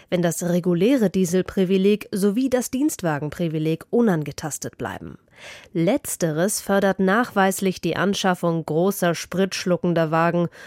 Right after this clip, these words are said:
und ist damit in höchstem Maße kontraproduktiv in Sachen Klimaschutz. Im P-K-W-Bereich gibt es inzwischen durch die Elektromobilität Alternativen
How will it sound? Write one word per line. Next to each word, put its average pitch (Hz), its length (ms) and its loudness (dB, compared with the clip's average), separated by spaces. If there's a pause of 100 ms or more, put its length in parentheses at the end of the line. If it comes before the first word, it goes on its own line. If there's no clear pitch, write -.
(180)
und 180 200 0
ist - 240 -4
damit 202 360 2
in 160 220 -4
höchstem 190 380 2
Maße 165 340 0
kontraproduktiv 180 1120 -2
in 175 160 -2
Sachen 180 280 -2
Klimaschutz. - 840 -6 (580)
Im 214 220 4
P-K-W-Bereich 165 960 -2
gibt - 180 -2
es 214 100 -4
inzwischen 208 440 0
durch 190 200 0
die 185 120 0
Elektromobilität 185 1080 0
Alternativen 185 840 0